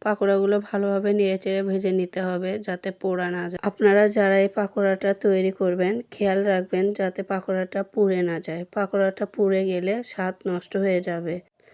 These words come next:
আপনারা দেখতে পাচ্ছেন পাকোড়াটার কালার অনেক সুন্দর আসছে। এভাবে আরও কিছুক্ষণ নেড়েচেড়ে ভেজে নিব, যাতে পাকোড়াটা মুসমুসে হয়,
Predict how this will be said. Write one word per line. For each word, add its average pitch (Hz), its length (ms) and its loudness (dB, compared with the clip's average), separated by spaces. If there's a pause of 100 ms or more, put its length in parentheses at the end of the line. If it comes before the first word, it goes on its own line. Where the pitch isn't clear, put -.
(140)
আপনারা 226 360 2
দেখতে 202 400 2
পাচ্ছেন 208 460 -4 (140)
পাকোড়াটার 190 640 -2
কালার 185 380 -4
অনেক 190 260 -2
সুন্দর 190 400 -2
আসছে। 190 380 -6 (320)
এভাবে 202 440 -4
আরও 180 260 -4
কিছুক্ষণ 190 580 -8 (260)
নেড়েচেড়ে 180 540 -4
ভেজে 185 320 -2
নিব, 180 180 -6 (180)
যাতে 175 340 -10
পাকোড়াটা 175 640 -8
মুসমুসে 180 600 -6
হয়, 175 240 -4